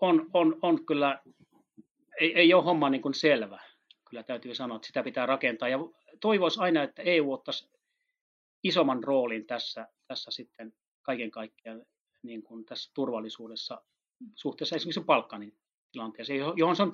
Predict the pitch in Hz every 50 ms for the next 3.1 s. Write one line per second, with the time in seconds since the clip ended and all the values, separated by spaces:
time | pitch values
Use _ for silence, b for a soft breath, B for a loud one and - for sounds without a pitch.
0 | - - 185 170 - 175 165 143 - - 117 107 104 - - 120 113 - - 113
1 | _ - 120 113 110 113 113 _ _ _ _ _ _ _ _ _ _ _ - -
2 | 143 127 123 113 - 139 135 127 120 117 110 - 117 - - 117 110 - 120 117
3 | 113